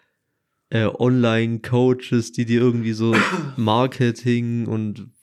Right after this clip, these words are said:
Speaker 2: Growth auf Instagram oder so einen Scheiß beitragen wollen,
Speaker 1: Hm.
Speaker 2: ähm, das ist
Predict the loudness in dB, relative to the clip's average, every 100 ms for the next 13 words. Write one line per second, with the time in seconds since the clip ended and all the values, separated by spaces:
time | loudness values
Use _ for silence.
0 | _ -6 0 2 4 2 -2 -8 -2 -2
1 | -4 -4 -4 0 0 0 0 0 0 -4
2 | -2 0 0 -4 -4 -2 0 -2 -8 _
3 | _ _ _ -8 -4 -4 -4 -4 0 0
4 | 0 -2 _ _ -6 -4 -4 -8 _ _
5 | _ _ _ _ _ _ -6 -2 0 0
6 | -4 -6 -6 -6 -8